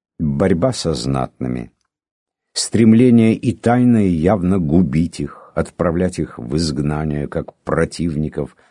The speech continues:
стоящих на пути к их власти. И правда бывает, что от них идут заговоры, так как одни из них желают сами властвовать,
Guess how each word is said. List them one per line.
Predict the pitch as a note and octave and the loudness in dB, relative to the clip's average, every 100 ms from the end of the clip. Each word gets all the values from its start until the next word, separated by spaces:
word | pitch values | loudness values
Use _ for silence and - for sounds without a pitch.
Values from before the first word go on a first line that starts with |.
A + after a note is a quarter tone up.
| - | -12
стоящих | - D#2 D#2+ C#2+ - C#2 - | -6 -2 -2 -4 -6 -10 -6
на | C#2 | -8
пути | - A#1+ D2 | -8 -10 -10
к | - | -10
их | C#2+ - | -12 -10
власти. | A#1+ C2+ B1+ - - - - _ _ _ _ _ _ _ _ _ _ _ _ _ _ _ _ - | -8 -4 -4 -6 -12 -20 -20 _ _ _ _ _ _ _ _ _ _ _ _ _ _ _ _ -2
И | A#2 | -2
правда | C3+ C3+ F#2 B1+ | 0 0 0 -2
бывает, | C#2+ F2+ F2+ | -2 0 -2
что | - - E2 | -4 -4 -2
от | - F#2 | -4 -2
них | E2 E2+ - - | 0 0 -4 -8
идут | F#2 F2 D3 A#2+ B1+ | -4 0 4 2 2
заговоры, | B1 C2 C#2 A1 A1+ G1+ - - _ _ _ - | -4 -2 -2 -2 -6 -8 -8 -14 _ _ _ -4
так | F2 F2 | -4 -2
как | D#2+ F2 | -2 0
одни | C#2 D#2 D#2 F2 | 2 2 0 -2
из | C#2+ | 0
них | A2+ G2 | 0 0
желают | C2 C2+ D#2 D2+ | -2 -4 -4 -6
сами | - - D2 D2 | -6 -4 -4 -4
властвовать, | D#2 F2 F#2+ - - A#2 - | -4 -2 -2 -4 -4 -4 -4